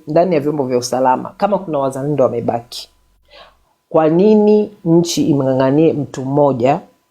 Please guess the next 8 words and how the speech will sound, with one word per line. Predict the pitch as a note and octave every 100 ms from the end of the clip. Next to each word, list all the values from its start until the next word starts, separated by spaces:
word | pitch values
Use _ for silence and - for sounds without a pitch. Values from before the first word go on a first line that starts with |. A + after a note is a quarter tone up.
| _ _ _ - -
alafu, | C#3+ D3 F3 G3+ - C#3 C#3+ - - -
yani, | E3+ E3+
mnataka | F3 D3+ - F3+
kudestroy | - D3 C#3 - - F#3+ E3+
maisha | D3 D3 D#3 D#3
ya | C3+
watu | C3+ D#3+ E3
milioni | C#3 C3 C3+ C#3+ C#3